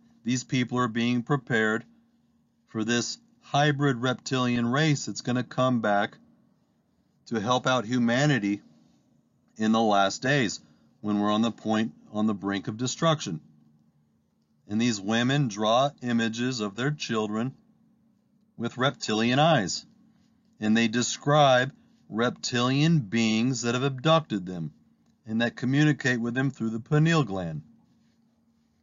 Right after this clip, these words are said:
And again, you say, "Well, this is just a lot of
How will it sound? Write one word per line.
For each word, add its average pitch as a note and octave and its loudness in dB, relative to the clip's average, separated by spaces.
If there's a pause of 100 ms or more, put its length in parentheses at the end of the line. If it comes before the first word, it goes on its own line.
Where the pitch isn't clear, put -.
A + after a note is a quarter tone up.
(600)
And C#3 8
again, D3+ 6 (960)
you B2+ 0
say, D3 4
"Well, C#3 4
this E3 0
is B2+ 0
just D3 4
a A#2+ 2
lot B2+ 6
of A#2+ 0